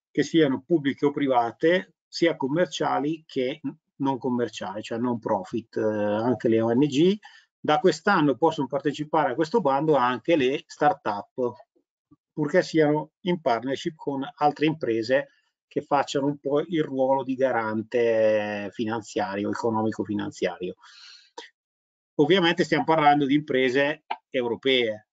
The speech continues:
Le imprese che sono fuori dall'Europa tipicamente possono essere aggregate, associate al progetto, ma non possono coordinarlo. Eh,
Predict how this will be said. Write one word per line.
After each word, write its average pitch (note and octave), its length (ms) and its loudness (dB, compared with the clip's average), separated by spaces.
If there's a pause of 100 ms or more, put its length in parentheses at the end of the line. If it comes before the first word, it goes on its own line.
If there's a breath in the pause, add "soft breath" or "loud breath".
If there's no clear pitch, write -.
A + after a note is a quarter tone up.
(140)
Le C3+ 120 -4
imprese C3 460 0
che B2 120 -8
sono C#3+ 260 -4
fuori D3 280 0
dall'Europa C#3+ 880 4 (120)
tipicamente C3+ 760 -4
possono C3 460 -6
essere B2+ 360 -4
aggregate, A#2+ 640 0
associate A#2+ 500 -2
al A2 80 -2
progetto, A2+ 500 -4
ma A2 80 -8
non G#2+ 160 -8
possono G#2+ 380 -10
coordinarlo. F#2+ 560 -12 (1300)
Eh, D3+ 540 4